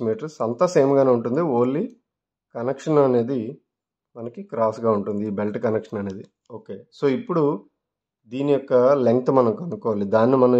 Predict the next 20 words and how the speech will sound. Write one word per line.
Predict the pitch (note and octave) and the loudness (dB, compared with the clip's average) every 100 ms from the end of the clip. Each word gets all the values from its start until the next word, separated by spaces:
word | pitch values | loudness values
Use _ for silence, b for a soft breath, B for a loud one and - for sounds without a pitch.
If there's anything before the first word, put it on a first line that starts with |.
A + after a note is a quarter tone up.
| A#2 | 6
ఏమని | A#2+ A#2+ | 4 2
పిలుస్తాము | A2+ A2 A2 G#2 | -4 -2 -2 -2
అంటే, | G2 C#3 F#3+ B3+ _ _ _ _ _ _ G#2 | -2 -4 -6 -6 _ _ _ _ _ _ -12
ఎల్సీ. | A2 A#2 - A#2 G2+ - _ _ _ _ _ _ _ _ _ _ _ _ _ _ _ _ A2 | -10 -12 -12 -8 -8 -10 _ _ _ _ _ _ _ _ _ _ _ _ _ _ _ _ -20
ఓకే. | - C3 G2+ _ _ _ _ _ _ G#2+ | -8 -8 -8 _ _ _ _ _ _ -12
దాన్ని | A2 A#2 A#2 | -6 -4 -2
మనం | A#2+ F#3 - | -2 -4 0
క్రాస్డ్, | A#2 A#2 A2 F#2+ - - | 2 2 0 -10 -14 -10
సి | A#2 A#2+ | -2 -2
అంటే | A2+ E3+ D#3 | -2 -4 0
క్రాస్డ్ | A2 A2 G#2+ G2+ | 2 2 -2 -6
అనమాట. | G2 F#2+ A2+ A#2+ _ _ | -6 -8 -12 -18 _ _
క్రాస్డ్ | A2 A2+ C3+ G#2+ | -4 -4 -4 -4
బెల్ట్ | A2 G2+ D#3 C3 | -4 -4 -4 -4
లెంగ్త్ | G#2 G2 - - _ - A#2 | -4 -6 -12 -20 _ -20 -16
equal | A#2 A2 G#2+ | -10 -10 -8
to | B2 A2 D#3+ _ _ _ _ _ _ _ _ _ _ _ - | -6 -6 -8 _ _ _ _ _ _ _ _ _ _ _ -18
ఈ | B2+ D#3+ E3 D3+ | -10 -8 -8 -10
ప్రీవియస్‌గా | B2+ C3 D3+ E3 D#3 D3 | -4 -2 2 2 2 4
మనం | C#3+ | 6